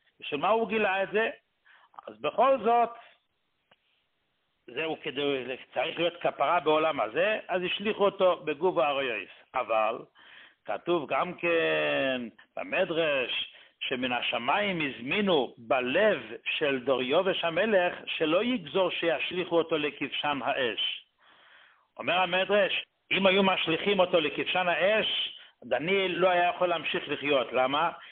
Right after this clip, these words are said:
כי הרי נבוכדנצר עשה אותו לאלוהים,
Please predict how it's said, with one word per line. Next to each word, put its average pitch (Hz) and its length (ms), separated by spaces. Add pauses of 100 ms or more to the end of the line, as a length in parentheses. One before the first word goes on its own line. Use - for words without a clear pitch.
(160)
כי 156 100
הרי 143 140
נבוכדנצר 160 1000 (400)
עשה 123 260
אותו 180 580
לאלוהים, 180 840